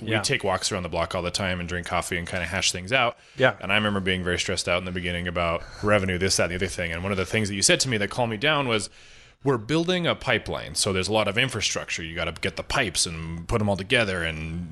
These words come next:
Speaker 1: you know, we're putting it here and there. And then in the end, once the pipeline's ready, you
Speaker 2: Yeah.
Speaker 1: just turn on the valve at the end,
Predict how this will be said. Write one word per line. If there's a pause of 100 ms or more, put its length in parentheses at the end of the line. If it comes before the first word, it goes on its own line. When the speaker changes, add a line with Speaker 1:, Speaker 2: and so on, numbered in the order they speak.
(100)
Speaker 1:
you
know,
we're
putting
it
here
and
there.
And
then
in
the
end, (100)
once
the
pipeline's
ready, (140)
you
Speaker 2:
Yeah.
Speaker 1:
just
turn
on
the
valve
at
the
end,